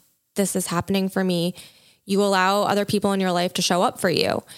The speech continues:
So you created the space for us to support you in that way. You had people in your life that could help you work through it, come up with creative solutions, you know, giving you the space to take a break when you needed it, and allowing you that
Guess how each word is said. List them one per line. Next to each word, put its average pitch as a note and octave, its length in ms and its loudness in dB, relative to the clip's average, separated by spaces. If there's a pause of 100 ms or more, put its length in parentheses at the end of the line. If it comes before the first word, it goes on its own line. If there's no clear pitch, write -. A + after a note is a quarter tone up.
(160)
So - 200 -4
you G3 440 0
created G3 380 -2
the F#3+ 80 0
space F3+ 360 -2
for - 120 0
us E3+ 180 -2
to F#3+ 80 -2
support D#3 400 -4
you D#3+ 160 0
in D#3+ 100 -2
that D3+ 180 -4
way. E3+ 380 -2 (100)
You F#3 140 -8
had E3+ 220 -2
people F#3 340 -2
in F#3 100 0
your F3 140 0
life E3 280 -2
that - 180 -4
could E3+ 340 -2 (680)
help F#3 300 0
you G3 140 2
work F3 240 0
through D#3+ 280 -2
it, A#3+ 340 -2 (680)
come G3 180 0
up F#3+ 140 0
with G3+ 160 -2
creative F#3 360 0
solutions, G3+ 920 -2 (580)
you G3+ 80 -4
know, E3+ 220 -2 (400)
giving G#3 300 0
you G#3 140 0
the G3 80 0
space F3 400 0
to G3 80 -2
take F#3 200 -2
a F3+ 60 0
break E3+ 320 -2
when F#3+ 140 0
you G3 80 0
needed E3+ 320 -2
it, G3 280 -2
and G3 140 -2
allowing F#3 500 0
you F3+ 420 0
that E3+ 440 -2